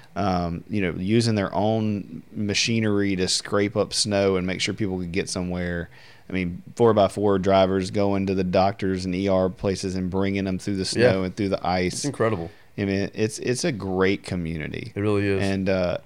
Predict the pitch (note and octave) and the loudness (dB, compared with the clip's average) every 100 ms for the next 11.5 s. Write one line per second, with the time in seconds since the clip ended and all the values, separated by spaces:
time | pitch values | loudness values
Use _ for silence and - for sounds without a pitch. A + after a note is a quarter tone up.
0 | - - A2 B2 D3 D#3+ F3+ A2+ C3+ A2 | -6 -2 2 2 2 2 2 2 2 2
1 | C3+ C3 A2+ G#2 G2 - G2 - A2+ A2 | 4 4 4 4 4 2 -4 -2 0 2
2 | A2+ - A2 - - A2 G#2 - A2+ A#2 | 2 0 0 0 0 2 2 2 2 0
3 | A#2 A2+ A#2 A2 - - - C#3+ - - | 2 2 4 2 2 -2 -2 -2 -4 2
4 | C3 A2 A#2 A#2 B2 B2 A#2+ G#2 G2+ G#2+ | 4 6 6 4 2 4 2 2 4 6
5 | G#2+ G#2+ G2 F#2 G2+ G2+ F#2+ G#2+ A2 E2 | 6 6 4 4 2 2 0 2 4 4
6 | - G#2+ G2 F#2+ G2 G2+ F2 E2+ C#2 E2 | 2 0 2 0 0 -2 -2 -2 0 0
7 | D2 - - - - - - - - - | 0 -6 -20 -20 -20 -20 -20 -20 -12 2
8 | B2 F3 B2+ G2+ F2+ G2 F2+ E2+ E2+ F2 | 4 4 4 2 2 0 0 0 2 0
9 | E2+ F2 D#2+ D#2 D#2 D#2+ E2 - D#2 - | -2 -2 -2 -2 -4 -6 -6 -6 -6 -2
10 | C3 C3+ G#2 G#2 F2+ D3+ B2 E2+ F#2+ A2 | 0 2 2 2 2 4 4 4 2 2
11 | E2+ E2 - D#2 - | 0 -2 -2 -6 -8